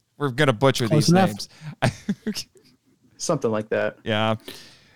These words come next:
Speaker 2: The
Speaker 3: Sorry,
Speaker 2: production
Speaker 3: Johan.
Speaker 2: company was
Speaker 1: Motion Blur.
Speaker 2: Motion
Speaker 3: Mo-,
Speaker 1: Yeah.
Speaker 3: Motayen
Speaker 2: Motion
Speaker 3: Blur.
Speaker 2: Blur?
Speaker 3: Which is probably the most Norwegian name on this list,
Speaker 1: Yeah.
Speaker 3: let's be honest.
Speaker 1: Yeah, it
Speaker 3: Yeah.
Speaker 1: is.
Speaker 2: It's true.
Speaker 1: It is.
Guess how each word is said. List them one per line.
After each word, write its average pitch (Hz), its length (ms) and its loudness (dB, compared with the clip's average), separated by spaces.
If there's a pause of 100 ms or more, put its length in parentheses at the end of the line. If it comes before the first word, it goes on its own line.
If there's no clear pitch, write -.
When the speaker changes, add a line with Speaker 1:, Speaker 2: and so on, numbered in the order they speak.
(140)
Speaker 2:
The 156 140 6
Speaker 3:
Sorry, 156 80 4
Speaker 2:
production 202 460 4
Speaker 3:
Johan. 185 80 6
Speaker 2:
company 196 440 6
was 165 300 6
Speaker 1:
Motion 156 1080 8
Blur. 107 120 0
Speaker 2:
Motion 190 560 8
Speaker 3:
Mo-, 170 120 6
Speaker 1:
Yeah. 123 100 4
Speaker 3:
Motayen 170 280 8
Speaker 2:
Motion 196 640 8
Speaker 3:
Blur. 160 640 8
Speaker 2:
Blur? 269 480 4 (360)
Speaker 3:
Which 165 180 2
is 165 120 0
probably 220 280 4
the 190 100 4
most 175 220 6
Norwegian 143 560 6
name 127 200 2
on 120 140 2
this 117 160 0
list, 120 200 4
Speaker 1:
Yeah. 120 220 4
Speaker 3:
let's 120 120 -2
be 123 160 0
honest. 113 460 -2
Speaker 1:
Yeah, 120 140 2
it 120 220 4
Speaker 3:
Yeah. 110 60 2
Speaker 1:
is. 95 140 -2
Speaker 2:
It's - 120 -4
true. 165 480 0
Speaker 1:
It 139 160 4
is. 123 240 4